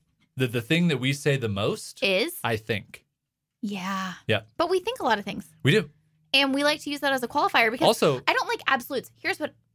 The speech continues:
Speaker 2: no. <laughs>
Speaker 1: Wow. If you're not watching, I just got physically abused.
Speaker 2: <laughs>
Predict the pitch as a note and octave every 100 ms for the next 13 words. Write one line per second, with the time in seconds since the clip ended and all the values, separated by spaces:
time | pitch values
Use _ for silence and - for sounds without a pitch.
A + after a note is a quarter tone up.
0 | - E3+ - _ _ _ _ _ _ _
1 | - - - - - - B2+ A2 - _
2 | - C4+ A#3+ - C#3 D#3 F3+ F3 F#3+ A3+
3 | A#3 G3+ - A#2+ A2+ A#2 G#2+ G#2 G#2 B2+
4 | C3+ - - - - -